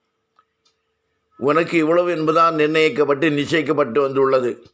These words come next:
அதற்கு மேல் எது இருந்தாலும் அது திருட்டுக்கு சமானம்.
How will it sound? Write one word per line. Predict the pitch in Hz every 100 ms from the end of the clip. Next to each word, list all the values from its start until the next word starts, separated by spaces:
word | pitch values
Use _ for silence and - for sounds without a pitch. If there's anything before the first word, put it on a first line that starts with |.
| _ _ _ _
அதற்கு | 127 147 160 131 - 151
மேல் | 135 170 165 123 107 - _ _ _ _ _
எது | 135 147 151
இருந்தாலும் | 143 151 143 147 135 139 127 104 - _ -
அது | 120 139
திருட்டுக்கு | 156 156 131 139 139
சமானம். | - 120 110 104 -